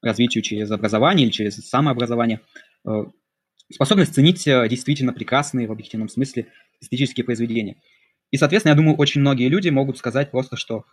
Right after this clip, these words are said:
э, то огромное количество людей, которым нравятся блокбастеры,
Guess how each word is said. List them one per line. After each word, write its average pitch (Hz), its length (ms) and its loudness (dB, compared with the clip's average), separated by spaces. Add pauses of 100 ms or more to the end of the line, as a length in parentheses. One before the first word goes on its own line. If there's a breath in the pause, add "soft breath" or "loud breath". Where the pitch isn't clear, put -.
(180)
э, 110 180 -8
то 151 100 6
огромное 131 260 4
количество 123 300 -2
людей, 123 160 0
которым 117 260 -4
нравятся 113 520 -2
блокбастеры, 139 640 -2